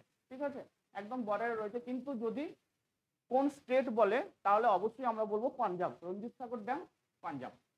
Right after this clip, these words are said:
চলে এসো, আমরা পাঞ্জাবের পর এরপর চলে আসবো জম্মু কাশ্মীর হলো, পাঞ্জাব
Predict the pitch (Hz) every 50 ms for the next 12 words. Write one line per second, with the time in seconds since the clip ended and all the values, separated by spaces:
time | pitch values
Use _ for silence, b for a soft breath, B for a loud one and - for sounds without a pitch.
0 | _ _ _ _ _ _ _ _ _ _ _ _ _ _ _ _ _ _ _ _
1 | _ _ _ _ _ _ _ _ _ _ _ _ _ _ _ _ _ _ _ _
2 | _ _ _ _ _ _ _ _ _ _ _ _ _ _ _ _ _ _ _ _
3 | _ _ _ _ _ 247 254 254 247 254 220 185 165 - _ _ _ _ _ _
4 | _ _ _ _ _ 143 _ _ _ - - 202 226 226 240 240 240 233 233 -
5 | - _ _ _ _ _ _ _ _ _ _ _ _ _ _ _ _ - 196 208
6 | 214 214 247 240 240 262 254 254 247 240 233 208 196 208 - _ _ _ _ _
7 | _ 202 202 233 247 240 240 233 240 247 240 226 220 254 247 247 247 _ _ _
8 | 156 - 214 233 240 240 240 233 233 240 240 247 240 254 233 240 254 294 - _
9 | _ _ _ _ _ _ _ _ _ _ _ _ _ _ _ _ _ _ _ _
10 | - 185 196 202 208 226 240 240